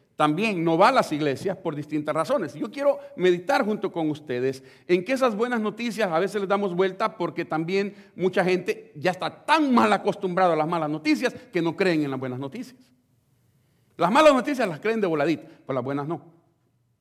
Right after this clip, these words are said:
Así que quiero con la ayuda del Señor, tratar de que vayamos moviéndonos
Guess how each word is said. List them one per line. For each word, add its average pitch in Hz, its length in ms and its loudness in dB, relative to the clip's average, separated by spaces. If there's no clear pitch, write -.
Así 156 240 -2
que - 580 -4
quiero 202 480 2
con 156 80 0
la 156 60 2
ayuda 170 140 6
del 180 80 2
Señor, 185 340 0
tratar 175 420 0
de 190 120 -4
que 180 100 -6
vayamos 170 640 -2
moviéndonos 175 760 0